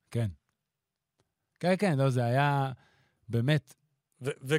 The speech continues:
Speaker 2: וגם
Speaker 1: נורא.
Speaker 2: ברור, גם ברור שלא יקרה כלום.
Speaker 1: נכון.
Speaker 2: זה לא ש-, אתה יודע, זה ברור
Speaker 1: נות-,
Speaker 2: שלא
Speaker 1: נות-,
Speaker 2: יקרה שום דבר.
Speaker 1: נותרה לי רק תקווה, שלפחות במקרה של אוהדי הפועל חולון, אותם כמה שהם לא היו, שלושה, חמישה, שמונה,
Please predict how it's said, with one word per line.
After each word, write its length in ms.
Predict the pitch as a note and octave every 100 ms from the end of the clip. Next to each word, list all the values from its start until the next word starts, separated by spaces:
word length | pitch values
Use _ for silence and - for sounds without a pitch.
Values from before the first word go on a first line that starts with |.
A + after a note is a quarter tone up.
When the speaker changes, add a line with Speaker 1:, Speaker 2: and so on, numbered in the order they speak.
| C3+
Speaker 2:
וגם 260 | D3 C3
Speaker 1:
נורא. 220 | C3 C#3+ D#3
Speaker 2:
ברור, 240 | - D3+
גם 160 | D#3 E3
ברור 240 | D#3 F#3
שלא 220 | G#3 F#3+ A3
יקרה 200 | B3+ B3+
כלום. 220 | D#3 F2+ _ _ _ -
Speaker 1:
נכון. 260 | A2 - G#2+ _
Speaker 2:
זה 180 | A2+ B2+
לא 140 | G#3
ש-, 80 | B3
אתה 160 | E3+
יודע, 280 | C3 A3+ E3
זה 120 | C3+
ברור 220 | C#3 C#3+ G4+
Speaker 1:
נות-, 100 | G4+
Speaker 2:
שלא 100 | F#4+
Speaker 1:
נות-, 100 | E3
Speaker 2:
יקרה 140 | G3
שום 160 | E3+ D3+
דבר. 160 | C3+
Speaker 1:
נותרה 280 | D3 D#3 F3+
לי 100 | F#3
רק 180 | F3+ F3
תקווה, 400 | C#3 A#2+ B2+ E3+ F3+ _ _ _ _
שלפחות 560 | - B2 A#2 A#2+ D#3 D#3+ - -
במקרה 360 | B2+ G#2 C3
של 160 | B2+ A#2+
אוהדי 180 | A2 B2+
הפועל 240 | B2+ B2+
חולון, 300 | A#2+ D#3 E3+ D#3
אותם 500 | A2+ - D#3 D3+ C#3 _ _ _ _ -
כמה 260 | D3 D#3+
שהם 240 | D3+ C3+ B2
לא 140 | C#3+
היו, 240 | C3+ C3+ C#3 - _
שלושה, 440 | - G#2 F#2 C#3+
חמישה, 440 | B2+ A#2 G#2+ C#3 C3+
שמונה, 440 | A#2+ A2 B2 D3+